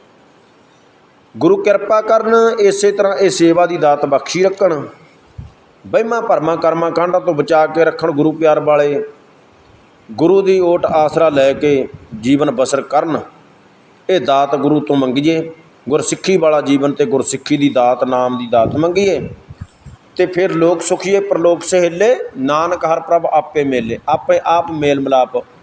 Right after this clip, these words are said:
ਕਰਾਏਗਾ ਗੁਰੂ, ਤੇ ਆਪਾਂ ਭਾਈ ਗੁਰੂ ਦਾ ਓਟ ਆਸਰਾ ਹੀ ਤੱਕ ਜੇ, ਨਾ ਕਿ ਕਿਸੇ ਹੋਰ ਦਾ, ਕਿਉਂਕਿ ਗੁਰਬਾਣੀ 'ਚ ਦੱਸਿਆ, ਆਪਾਂ ਆਪ ਨਹੀਂ ਕਿਹਾ।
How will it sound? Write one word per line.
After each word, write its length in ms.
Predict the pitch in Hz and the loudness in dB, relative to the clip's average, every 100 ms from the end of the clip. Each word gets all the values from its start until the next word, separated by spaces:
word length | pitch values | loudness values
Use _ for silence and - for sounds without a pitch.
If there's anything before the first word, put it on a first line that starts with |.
| - - - _ | -20 -20 -20 _
ਕਰਾਏਗਾ 440 | 135 127 151 202 | -2 0 0 0
ਗੁਰੂ, 380 | 214 220 233 220 226 - _ _ | 0 0 0 -2 -6 -18 _ _
ਤੇ 100 | - - | -6 0
ਆਪਾਂ 280 | 233 233 202 | 0 0 -2
ਭਾਈ 480 | 185 180 220 262 381 - | 2 0 0 -4 -6 -12
ਗੁਰੂ 260 | 120 160 214 | -2 2 2
ਦਾ 180 | 220 196 | 2 0
ਓਟ 240 | 185 180 180 | 0 2 2
ਆਸਰਾ 300 | 170 156 160 | 0 2 -2
ਹੀ 60 | |
ਤੱਕ 280 | 143 156 - | 0 -4 -2
ਜੇ, 200 | 196 220 | -2 0
ਨਾ 260 | 175 156 156 | 0 0 -2
ਕਿ 160 | 180 | -2
ਕਿਸੇ 300 | 180 165 202 | -4 -2 0
ਹੋਰ 360 | 170 143 143 131 | 2 2 2 2
ਦਾ, 400 | 156 156 98 - - - _ _ | 2 2 -2 -10 -20 -20 _ _
ਕਿਉਂਕਿ 220 | 156 175 | 0 0
ਗੁਰਬਾਣੀ 420 | 170 160 151 160 | 0 0 0 0
'ਚ 100 | 175 | 0
ਦੱਸਿਆ, 400 | 180 165 - 185 185 | 0 0 2 0 2
ਆਪਾਂ 300 | 170 - 180 | 0 0 -4
ਆਪ 280 | 170 165 160 | 0 2 2
ਨਹੀਂ 160 | 190 233 | -2 -2
ਕਿਹਾ। 440 | 214 165 143 107 | 0 0 0 -4